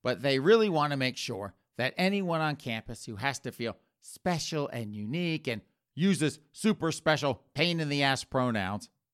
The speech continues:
they don't get too triggered by someone not respecting their need to be just like everyone else by trying to be different. So those woke clowns down at Columbia, they release a video, Why Pronouns Matter,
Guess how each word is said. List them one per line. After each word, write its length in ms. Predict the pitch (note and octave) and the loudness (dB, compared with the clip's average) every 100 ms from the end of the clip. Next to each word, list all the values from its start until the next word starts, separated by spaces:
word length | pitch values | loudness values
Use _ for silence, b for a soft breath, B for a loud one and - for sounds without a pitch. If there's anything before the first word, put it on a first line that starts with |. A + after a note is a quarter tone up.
| _ _ _ - | _ _ _ 2
they 180 | A#3 C4 | 6 6
don't 180 | A#3+ F#3 | 6 4
get 160 | F#3+ | 0
too 160 | F#3+ D#3 | 0 -2
triggered 440 | - C#3 B2+ B2 | 0 0 0 0
by 120 | A#2+ | -2
someone 440 | A2+ - E3+ D3+ C3+ _ - | -2 -2 0 0 -4 _ 0
not 280 | E3+ G3 | 4 4
respecting 640 | E3+ - - D3 D3 B2+ B2 | 0 -6 0 0 0 -4 -2
their 220 | C#3 C#3+ | 0 0
need 300 | A#2+ A2+ - | -2 -4 -6
to 40 | |
be 160 | - G#2+ | -12 -10
just 320 | - G3 - | -4 -4 0
like 220 | D#3+ D3+ | 0 0
everyone 400 | C3+ A#2 A#2 A#2 | -2 0 0 4
else 240 | E3+ F3+ - _ _ _ - | 6 4 0 _ _ _ 0
by 140 | D#3+ | 0
trying 400 | - C#3 C3+ C3 | 2 0 0 0
to 100 | B2 | -2
be 140 | C3 | -2
different. 420 | A2+ C3+ C3+ G#2 - _ _ _ _ _ _ _ _ _ _ _ _ _ | 2 2 2 -4 -8 _ _ _ _ _ _ _ _ _ _ _ _ _
So 160 | - F#3 | 0 6
those 300 | A#3 B3+ F3 | 8 6 8
woke 240 | G3 F#3 | 6 6
clowns 400 | D#3 D#3 D3+ B2+ | 2 2 2 0
down 200 | C#3 C3+ | 0 0
at 100 | B2 | -2
Columbia, 640 | A#2+ A2+ A2 G2+ F#2 G2 _ _ _ _ _ _ - | -2 -2 -2 -4 -6 -8 _ _ _ _ _ _ 0
they 240 | C3 A#3+ | 6 6
release 400 | A#3 G#3 F3+ E3 | 6 2 2 0
a 80 | D#3+ | -2
video, 540 | A2 C#3 C3+ C3+ B2+ - _ _ - | 0 0 2 0 0 -2 _ _ -2
Why 280 | A#2+ C#3+ | 4 4
Pronouns 680 | C#3+ - C3 B2+ A#2+ A#2 F2+ | 4 -2 -4 -2 -2 -4 -4
Matter, 380 | G#2+ G#2+ F2+ | -4 -2 -4